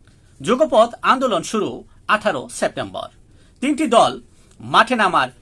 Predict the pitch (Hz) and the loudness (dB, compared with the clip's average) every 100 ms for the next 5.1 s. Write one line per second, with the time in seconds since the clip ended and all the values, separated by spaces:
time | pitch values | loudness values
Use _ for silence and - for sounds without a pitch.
0 | - - 254 180 139 117 113 107 98 - | -14 -8 -8 -6 -6 -6 -6 -8 -8 -18
1 | - - - - 180 240 240 240 202 196 | -20 -20 -20 0 2 2 0 -4 -4 -4
2 | 233 - 294 - - - 180 185 208 240 | -4 -6 -8 -10 -16 -2 2 2 2 -2
3 | - - - 120 170 170 151 131 - - | -8 -20 -14 0 2 2 0 -2 -16 -8
4 | 214 214 156 120 113 107 - _ - 143 | -8 -4 -4 -6 -8 -12 -14 _ 0 0
5 | 85 | 0